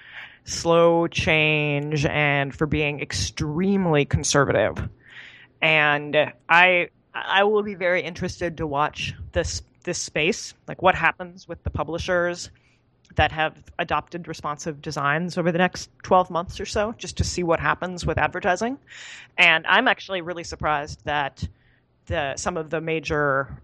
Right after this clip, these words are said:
um, organizations like the I A B and the Online Publishers Association haven't stepped up to move more quickly. I think the growth of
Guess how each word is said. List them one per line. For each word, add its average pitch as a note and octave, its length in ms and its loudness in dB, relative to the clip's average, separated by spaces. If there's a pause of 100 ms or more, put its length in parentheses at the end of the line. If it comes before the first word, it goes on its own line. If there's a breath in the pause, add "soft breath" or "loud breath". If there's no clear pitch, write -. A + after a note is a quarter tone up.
(160)
um, D3 280 -4
organizations D#3 760 0
like D#3 140 -4
the D3+ 120 -2
I D3+ 120 4
A D3+ 180 0
B D3+ 580 -4
and D#3 160 -6
the C#3+ 60 -6
Online D#3 320 0
Publishers D3+ 460 -2
Association D3+ 640 -2
haven't D#3+ 340 0
stepped - 380 0
up - 260 2
to D3+ 280 -2
move E3+ 280 -4
more D3 140 -2
quickly. - 500 0 (540 loud breath)
I E3 80 -6
think E3 340 -2
the D#3 200 2
growth F3 600 2 (160)
of D3+ 460 0